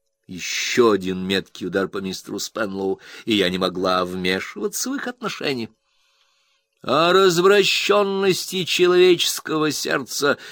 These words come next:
мне не позволяют говорить, но, надеюсь, я могу упомянуть, не только могу, но и должна, о том, что кое-кому доверяли напрасно.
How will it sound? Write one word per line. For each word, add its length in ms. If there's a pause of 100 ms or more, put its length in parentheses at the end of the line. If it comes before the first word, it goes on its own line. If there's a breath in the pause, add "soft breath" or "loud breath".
(120 loud breath)
мне 240
не 160
позволяют 840
говорить, 640 (640)
но, 240
надеюсь, 720
я 120
могу 400
упомянуть, 880
не 140
только 400
могу, 260
но 140
и 60
должна, 640
о 40
том, 220
что 220
кое-кому 1080
доверяли 580
напрасно. 760